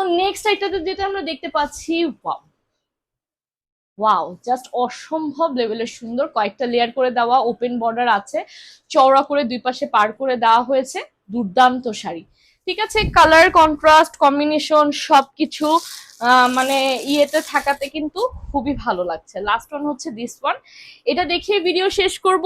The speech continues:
শেষ করার আগে বলবো, যা যা লাইক ফলো করো নাই করে ফেলবা, যার যার যে শাড়ি ভালো লাগে নিয়ে নিবা, স্টকে আছে এখন, পরবর্তীতে না থাকলে কিন্তু আবার ওয়েট করতে হবে আনা পর্যন্ত, ঠিক আছে? ওকে, so এটা আপনারা দেখেন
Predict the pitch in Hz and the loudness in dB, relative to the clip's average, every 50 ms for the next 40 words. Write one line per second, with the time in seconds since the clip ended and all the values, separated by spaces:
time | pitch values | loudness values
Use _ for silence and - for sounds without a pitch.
0 | 381 392 381 - 349 294 - - 330 311 302 302 302 294 320 269 262 311 311 269 | 2 2 2 0 -2 -4 -4 0 2 4 4 4 4 2 0 -2 -2 -2 -2 0
1 | 311 320 277 269 240 247 240 285 277 285 294 - - - - - _ - 233 247 | -2 0 2 4 2 4 4 4 2 2 2 0 -4 -20 -20 -18 _ 4 4 6
2 | - 269 - - 330 320 349 339 339 330 311 311 311 311 330 320 330 339 320 254 | 6 4 2 4 4 4 4 4 4 6 6 6 6 6 4 2 0 0 -2 -6
3 | _ - - 311 311 302 320 311 - 311 302 247 254 311 294 302 285 247 277 247 | _ -4 -2 0 2 2 0 2 0 -2 -2 4 6 6 8 6 6 6 4 4
4 | 247 240 285 269 240 262 285 294 - - 294 302 294 254 247 285 269 277 294 302 | 6 6 2 0 0 0 -4 -4 0 0 -2 -2 -2 -4 0 0 2 2 2 0
5 | 294 277 302 277 277 277 285 294 294 277 285 285 294 - - - 294 262 254 254 | 0 -2 -2 -4 -4 -4 -4 -4 -4 0 0 0 -2 -2 -2 2 4 4 4 4
6 | 302 294 262 226 226 - - - 277 269 262 - - 262 269 277 285 - - - | 2 2 4 4 2 0 -2 0 0 0 0 -2 -2 -2 -2 -2 -2 -6 -16 -20
7 | - _ _ - - 302 311 302 294 330 320 330 330 311 339 339 294 277 277 285 | -20 _ _ 2 4 6 6 6 6 4 -2 -2 -4 -4 0 2 4 4 4 4
8 | 330 285 311 302 311 - 392 381 269 294 294 277 302 269 262 - - 294 269 _ | 2 0 2 2 4 6 6 6 6 4 4 6 4 4 4 2 -2 -2 -2 _
9 | - 302 294 302 247 226 302 320 320 240 254 254 254 262 - 277 196 254 247 226 | 0 2 2 2 4 6 6 6 6 4 2 2 -2 0 0 0 0 0 0 0
10 | 214 214 208 - 392 392 571 - _ - 453 - - _ - - - - _ _ | -2 -6 -4 -4 -4 -4 -4 -14 _ -14 -14 -14 -14 _ -20 -20 -20 -20 _ _
11 | - 277 294 285 285 _ - 330 294 202 190 _ _ _ _ _ _ - 311 - | -2 0 0 0 0 _ -2 0 0 0 -2 _ _ _ _ _ _ -6 -6 -6
12 | - 294 311 311 320 330 330 330 330 320 320 320 254 269 247 247 - - 294 285 | -4 -6 -6 -2 -2 -2 -2 -2 -2 -2 -2 2 2 2 2 2 -2 -6 -6 -4